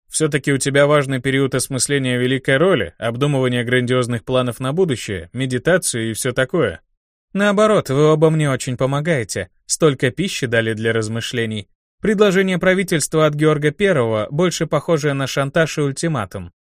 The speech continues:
Неуничтожимый флагман реликтов и возрождение мощи сателлитов предтеч. Постройка на Земле и Тайлаксе собственных флотов. Скорая война между разными ветвями человеческой расы и изменение баланса сил.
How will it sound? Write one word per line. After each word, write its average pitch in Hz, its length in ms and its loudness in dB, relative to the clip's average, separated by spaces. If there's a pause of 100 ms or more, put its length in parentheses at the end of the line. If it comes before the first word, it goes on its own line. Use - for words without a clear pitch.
(260)
Неуничтожимый 151 800 2
флагман 127 440 2
реликтов 139 720 -2
и 147 100 -2
возрождение 131 720 0
мощи 127 320 -4
сателлитов 127 680 -2
предтеч. - 640 -6 (280)
Постройка 208 540 2
на 180 140 2
Земле 156 340 2
и 127 40 0
Тайлаксе 120 540 2
собственных 120 580 -2
флотов. 170 520 -4 (260)
Скорая 175 420 6
война 151 300 4
между 120 320 0
разными 120 380 2
ветвями 117 460 -2
человеческой 117 760 -2
расы 120 400 0
и 160 160 -2
изменение 120 540 -2
баланса 135 420 -2
сил. 139 400 -2